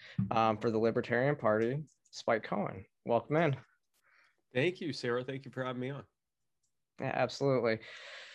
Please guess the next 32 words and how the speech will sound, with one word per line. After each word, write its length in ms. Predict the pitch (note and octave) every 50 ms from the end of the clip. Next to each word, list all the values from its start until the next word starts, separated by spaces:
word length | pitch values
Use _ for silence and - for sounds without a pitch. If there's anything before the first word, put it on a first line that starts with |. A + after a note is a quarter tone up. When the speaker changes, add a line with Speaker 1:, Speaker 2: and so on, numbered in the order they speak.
| - - - _ -
Speaker 1:
So 300 | - - F#3 F3 E3+ E3
we 280 | C#3 D#3+ D#3 F3 G3+
were 240 | A#3 B3+ B3+ - -
up 180 | D#3 D3 C#3+ F#3
in 100 | F#3+ F3+
Michigan. 640 | C3+ A#2 - - C3 A#2+ B2+ B2+ C3+ D#3 E3+ E3 D3+ - C#3 A#2+
That's 180 | A#2+ A#2 - -
when 80 | C3 B2
we 120 | B2+ B2+
initially, 420 | B2+ B2 B2+ C3 C3+ - D#3 D3+ - - -
we 100 | C3+ A#2+
first 300 | - C#3+ D3+ D3+ - -
met, 380 | C3+ C3 B2+ B2+ B2+ B2+ B2+
and 80 | C3+ C3+
we 100 | B2+ A#2+
had, 160 | C3 B2+ D3+
we 80 | D3 C#3
were 40 |
Speaker 2:
Yep. 20 | C3+
Speaker 1:
having 220 | C#3+ D#3 D#3 D#3 C#3
a 40 |
great 320 | A#2+ A2+ - C#3 D3 E3 E3
conversation. 720 | - - D#3 D3+ C#3 C#3 - - C#3 C3 B2 - - A#2
I 120 | A2 A2 C3
absolutely, 840 | D3+ D#3+ - - E3+ D#3 D3+ C3 C3+ C3+ B2+ A#2+ A#2+ A#2 - - -
I 120 | C3+ C3
loved 400 | C3+ C3+ C3+ C#3 D3 D#3 D3+ D3
your 100 | D3+ D3
speech 340 | C3+ - - C#3 B2 A2+ -
that 120 | - A#2+ F#2+
you 140 | A2 A#2 G#2+
gave 500 | A#2 A2+ A2+ A2+ A2+ A2+ A2 G#2 -